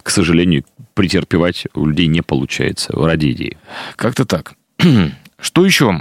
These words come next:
Speaker 2: у нас происходит? Ждут Путина. Как мы с вами уже говорили, э, вот, значит, э, м, а, портал Я один опубликовал,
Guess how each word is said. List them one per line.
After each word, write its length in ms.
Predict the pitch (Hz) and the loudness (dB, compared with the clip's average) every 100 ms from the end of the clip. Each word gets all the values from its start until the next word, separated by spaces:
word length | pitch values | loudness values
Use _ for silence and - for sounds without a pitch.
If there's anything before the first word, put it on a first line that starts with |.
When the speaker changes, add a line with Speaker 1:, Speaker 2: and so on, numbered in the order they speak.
| - | -2
Speaker 2:
у 60 | 92 | -2
нас 120 | 90 | 0
происходит? 560 | 98 95 - 78 - - | 0 0 0 0 -2 -4
Ждут 280 | 95 143 185 | 0 0 2
Путина. 320 | 113 85 69 - _ | 2 2 -2 -8 _
Как 200 | - 107 | -4 2
мы 480 | 104 98 92 90 87 | 4 4 4 4 2
с 80 | 85 | 2
вами 180 | 98 87 | 0 0
уже 120 | 80 | 0
говорили, 640 | 82 95 127 196 139 98 - | 0 2 4 4 4 4 2
э, 260 | 87 85 | 2 2
вот, 320 | 85 92 80 - | 2 2 0 -2
значит, 460 | 80 78 90 - - | -2 0 0 0 0
э, 20 | 87 | 0
м, 540 | 82 76 80 82 - | 2 -2 -2 -2 0
а, 180 | 90 85 | 0 0
портал 380 | - 98 113 101 | -2 -2 0 2
Я 120 | 98 | 2
один 180 | 123 135 | 2 0
опубликовал, 640 | 95 92 95 101 104 90 | 0 -2 0 2 2 0